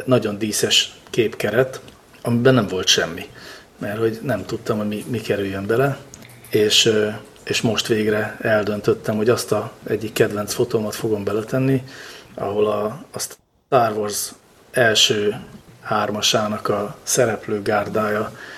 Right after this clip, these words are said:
ácsorog civil ruhában, tehát, ö,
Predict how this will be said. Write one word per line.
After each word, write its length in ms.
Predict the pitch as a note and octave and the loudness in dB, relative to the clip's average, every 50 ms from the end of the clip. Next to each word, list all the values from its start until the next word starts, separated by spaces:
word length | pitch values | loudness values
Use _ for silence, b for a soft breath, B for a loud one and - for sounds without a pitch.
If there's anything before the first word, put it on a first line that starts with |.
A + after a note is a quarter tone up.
| B B B | B B B
ácsorog 520 | - - G#2+ G#2+ G#2 - - G#2+ A2+ G#2+ - | 0 2 2 4 2 2 2 2 2 2 0
civil 400 | - - C3+ A#2 A2+ A2+ G#2+ G#2+ | 4 6 6 8 8 6 4 4
ruhában, 640 | A2 G#2 G#2+ A2 G#2+ G#2 G2+ G#2 G#2 G#2 G#2 G2 | 2 2 2 2 2 2 2 0 -2 -2 -2 -2
tehát, 440 | - G#2+ - - G2 G2 - - - | -2 -2 0 0 -2 -4 -4 -2 -2
ö, 200 | G#2+ G#2+ G#2+ | -2 0 0